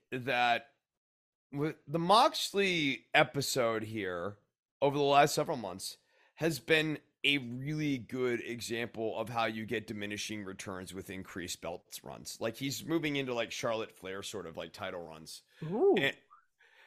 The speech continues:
Speaker 1: and, yeah, I
Speaker 2: Do
Speaker 1: don't
Speaker 2: tell,
Speaker 1: think it
Speaker 2: do tell. Expound on that.
Speaker 1: I don't think he's better off for being a three-time champion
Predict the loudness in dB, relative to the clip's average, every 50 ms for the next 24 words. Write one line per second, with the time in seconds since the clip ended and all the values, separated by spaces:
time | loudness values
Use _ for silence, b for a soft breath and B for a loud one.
0 | b b 6 8 10 10 10 10 8 6 6 4 0 -2 4 8 10 10 10 12
1 | 10 10 10 10 10 8 8 8 8 6 6 6 8 10 12 12 12 12 10 6
2 | 0 -2 -2 -2 4 6 6 6 6 6 4 0 -2 -4 -10 -10 -10 -12 _ _
3 | _ _ 10 12 12 12 12 12 12 12 12 10 8 10 10 8 8 8 10 12
4 | 12 12 12 12 12 12 12 12 10 8 6 0 6 6 6 8 6 4 2 4
5 | 2 2 4 4 4 4 4 2 2 2 8 10 10 10 10 8 6 2 2 2
6 | 0